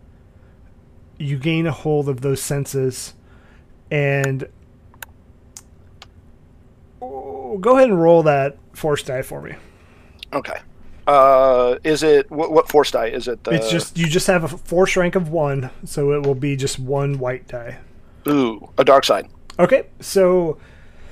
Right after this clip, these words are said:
Speaker 1: you have two light side, and, and now how this works is, um, with your destiny pool, you can, if you roll a dark side, you can tap one of your destiny pool to make it a light side.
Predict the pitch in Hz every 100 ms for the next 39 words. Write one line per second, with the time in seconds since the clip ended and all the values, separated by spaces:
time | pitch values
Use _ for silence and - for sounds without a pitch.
0 | - - - 175 214 254 - 262 220 220
1 | 196 156 139 143 - 170 175 196 202 220
2 | 226 - - 220 226 175 202 - 151 151
3 | 151 - - - - - - 170 160 147
4 | 147 139 127 - - - 143 135 127 131
5 | - - - - _ - _ - - -
6 | - 156 165 - - 160 156 170 - 156
7 | 135 139 135 131 - - - - 160 185
8 | 208 180 175 - 175 196 160 160 151 139
9 | 147 - 156 151 156 156 160 170 160 -
10 | - 165 165 156 151 151 143 139 147 147
11 | 160 156 165 165 185 - - - - -
12 | - - - - - - - 156 147 135
13 | 135 135 135 139 - 127 135